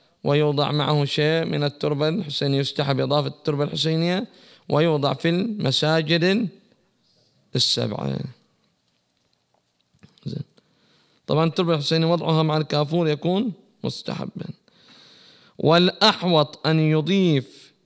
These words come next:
كل مفصل من مفاصله. عندنا الأحوط هنا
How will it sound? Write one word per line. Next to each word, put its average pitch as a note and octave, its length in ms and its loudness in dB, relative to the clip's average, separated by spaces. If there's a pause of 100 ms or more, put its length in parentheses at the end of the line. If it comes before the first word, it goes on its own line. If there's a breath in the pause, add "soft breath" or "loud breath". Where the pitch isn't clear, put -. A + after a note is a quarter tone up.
(320)
كل F3 580 4
مفصل D3+ 560 2
من E3+ 540 2
مفاصله. B2 1160 0 (580 soft breath)
عندنا D3 260 0
الأحوط D#3 540 0
هنا D#3+ 400 2